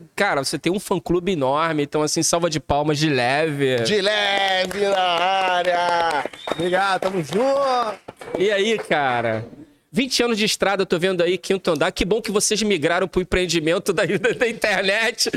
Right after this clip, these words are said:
Speaker 1: e tão
Speaker 3: Porra.
Speaker 1: alugando apartamento pra caralho.
Speaker 3: Pois é, você vê como é que a vida dá voltas, não?
Speaker 2: <laughs> Caralho!
Speaker 1: Mas tudo começou lá no Quinto Andar? Só
Speaker 3: Cara
Speaker 1: deixando, só deixando claro que não é o Quinto Andar que
Speaker 2: É,
Speaker 1: aluga,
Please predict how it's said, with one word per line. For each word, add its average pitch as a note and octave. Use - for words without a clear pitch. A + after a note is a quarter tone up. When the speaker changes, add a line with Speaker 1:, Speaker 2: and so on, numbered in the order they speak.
Speaker 1:
e A3+
tão C4
Speaker 3:
Porra. C4+
Speaker 1:
alugando A#3+
apartamento A#3+
pra A#3
caralho. A3
Speaker 3:
Pois B3+
é, D4
você A#3
vê A#3
como C4+
é A#3+
que -
a A#3+
vida A#3+
dá B3
voltas, A3+
não? G3
Speaker 2:
<laughs> -
Caralho! D3+
Speaker 1:
Mas F#3+
tudo A#3
começou B3+
lá A#3
no G#3
Quinto F#3
Andar? F3
Só D4+
Speaker 3:
Cara G#3+
Speaker 1:
deixando, A3+
só D4
deixando B3+
claro G#3+
que A3+
não G#3+
é F#3+
o A3+
Quinto -
Andar D#3
que A3
Speaker 2:
É, A#3
Speaker 1:
aluga, D#3+